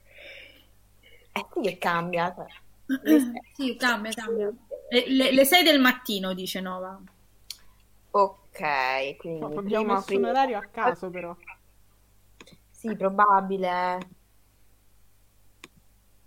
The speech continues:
Speaker 1: Beh, possiamo pure fare sconosciuta come ora, se volete, eh.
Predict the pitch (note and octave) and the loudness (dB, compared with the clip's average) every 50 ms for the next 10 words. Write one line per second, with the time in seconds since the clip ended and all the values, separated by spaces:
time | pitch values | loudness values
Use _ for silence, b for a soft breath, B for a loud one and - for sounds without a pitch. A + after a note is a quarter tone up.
0 | _ - _ _ _ _ _ _ _ _ - _ _ _ _ _ _ - - - | _ -20 _ _ _ _ _ _ _ _ -20 _ _ _ _ _ _ -20 -20 -20
1 | - _ _ - _ _ _ _ _ _ _ _ _ _ _ _ - A3 - - | -20 _ _ -20 _ _ _ _ _ _ _ _ _ _ _ _ -12 -12 -12 -10
2 | - G3+ F#3+ - A#3 A3 A3+ A3+ A3 A3+ A#3+ A#3 A3 A3 A3 G#3 G#3 G#3 G3+ G3+ | -12 -12 -8 -6 -4 -2 -2 -2 -2 -2 -2 -2 -2 -4 -6 -6 -6 -4 -4 -4
3 | G3 G3+ G3+ - - - A3+ G#3 G#3 G3 - - - B3+ A#3+ G3 F#3+ F3 F3+ F#3+ | -4 -6 -8 -12 -12 -10 -10 -8 -8 -10 -12 -8 -8 -8 -6 -6 -6 -6 -6 -6
4 | F#3+ F#3 F#3 F3+ F#3 F#3 F3+ F3 F3+ F3+ - F#3 F3 F3+ F3 F3 F3 F3 E3+ E3+ | -6 -6 -6 -6 -6 -6 -6 -6 -8 -10 -10 -14 -14 -12 -12 -10 -8 -8 -6 -6
5 | E3 E3 - E3 E3 E3+ F3 F3 F3 F3 F#3 - _ | -8 -10 -12 -14 -12 -12 -12 -12 -14 -16 -20 -20 _